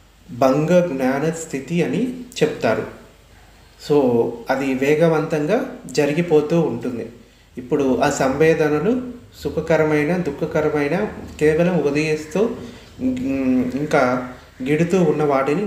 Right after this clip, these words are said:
గమనిస్తూ ఉంటాం. So, ఇవన్నీ కూడా ఒక్కొక్క స్థితిలో కలిగే అనుభవాలు. అవి వెంటనే కలగాలని కోరుకోకూడదు,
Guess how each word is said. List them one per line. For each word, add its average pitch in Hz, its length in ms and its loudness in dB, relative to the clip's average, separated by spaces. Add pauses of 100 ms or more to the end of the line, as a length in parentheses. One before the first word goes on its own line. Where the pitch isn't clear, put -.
గమనిస్తూ 147 520 2
ఉంటాం. 127 460 -2 (600)
So, 131 240 4 (1700)
ఇవన్నీ 190 320 6
కూడా 185 440 2 (320)
ఒక్కొక్క 175 360 -4
స్థితిలో 175 480 2
కలిగే 165 680 0
అనుభవాలు. 147 720 2 (460)
అవి 156 220 2
వెంటనే 135 460 2
కలగాలని 156 880 2 (260)
కోరుకోకూడదు, 175 960 2